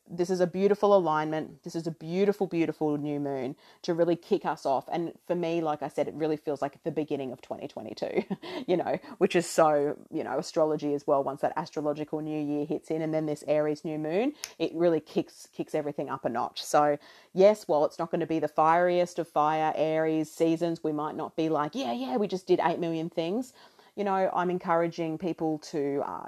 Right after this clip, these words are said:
you know, receive wisdoms, not try and push or force things to happen, which Aries can sometimes do, you know, because it's just bullet a gate. You know, it's funny that it's not a Taurus. You know, they say Taurus is a bull at a gate, but, you know, I think that, you know, a bull in a china shop,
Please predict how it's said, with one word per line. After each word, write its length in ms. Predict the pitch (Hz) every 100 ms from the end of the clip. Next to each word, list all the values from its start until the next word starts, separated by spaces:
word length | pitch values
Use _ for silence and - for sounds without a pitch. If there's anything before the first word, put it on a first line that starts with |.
| -
you 80 | 226
know, 240 | 202 196
receive 600 | 165 170 - 175 170 165
wisdoms, 760 | 156 151 - 147 147 143 - - - - - - - _
not 200 | 247 247
try 200 | - 226
and 140 | 190 -
push 380 | 240 247 - -
or 140 | 165
force 800 | - - 196 196 202 196 - - _
things 240 | 185 185
to 80 | -
happen, 540 | 180 180 - 170 175 170
which 200 | - -
Aries 340 | 175 175 180 -
can 140 | 190
sometimes 580 | 180 165 170 151 151 160
do, 520 | 180 180 180 175 185
you 80 | 170
know, 160 | 156 160
because 300 | 160 175 120
it's 160 | -
just 260 | 160 - -
bullet 220 | 170 156
a 20 |
gate. 320 | 147 160 156
You 60 | 175
know, 100 | 147
it's 140 | 135
funny 240 | - 165 156
that 220 | 127 -
it's 220 | - 147 165
not 100 | 147
a 60 |
Taurus. 560 | - - 156 139 147 -
You 60 |
know, 80 | 151
they 100 | 143
say 300 | 143 165 147 -
Taurus 400 | 165 160 160 156
is 100 | 151
a 60 |
bull 180 | 160 156
at 80 | 147
a 40 |
gate, 320 | 139 156 147 -
but, 200 | 139 - - - - -
you 100 | 165
know, 160 | 151 139
I 120 | 160
think 340 | - 170 175
that, 220 | 156 151 -
you 140 | 170
know, 160 | 143 120
a 80 | 165
bull 260 | 180 180
in 60 | 185
a 60 | 170
china 320 | 190 156 151
shop, 400 | - 160 147